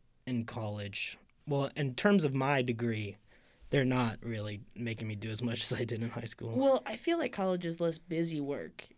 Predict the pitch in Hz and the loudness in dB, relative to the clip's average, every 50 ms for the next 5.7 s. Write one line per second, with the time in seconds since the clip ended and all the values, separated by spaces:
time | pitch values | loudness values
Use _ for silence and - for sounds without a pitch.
0 | _ - - 165 156 143 139 - - - - 156 151 - - 175 - - 175 175 | _ -8 -6 -6 -4 -6 -6 -8 -8 -8 -8 -8 -8 -10 -8 -10 -6 -2 0 2
1 | 170 170 165 170 - - 165 156 151 147 - - 170 175 165 165 165 175 165 165 | 2 2 2 0 -2 -2 0 0 0 -2 -2 -2 0 0 0 0 0 0 -2 0
2 | 160 160 - 175 165 160 165 151 - - 151 156 156 156 151 151 - - - 156 | -2 -4 -4 -6 -4 -2 -4 -4 -2 -2 -2 -2 0 -2 -2 -4 -4 -4 -4 -4
3 | 151 147 147 147 156 - - - 151 143 - - 165 160 156 160 147 - - 151 | -4 -4 -4 -4 -4 -4 -2 -2 -4 -4 -2 -2 -2 -2 -2 -4 -6 -4 -4 -2
4 | 143 143 147 - - 156 147 139 139 147 147 156 156 151 160 131 127 - - 139 | -2 0 -2 -2 -4 -4 -4 -4 -4 -4 -4 -2 -2 -2 -2 -2 -2 -2 -2 -2
5 | 139 131 101 107 120 - 165 165 160 151 143 131 110 160 | -2 -4 -4 -6 -8 -4 0 2 2 2 0 -2 -4 -8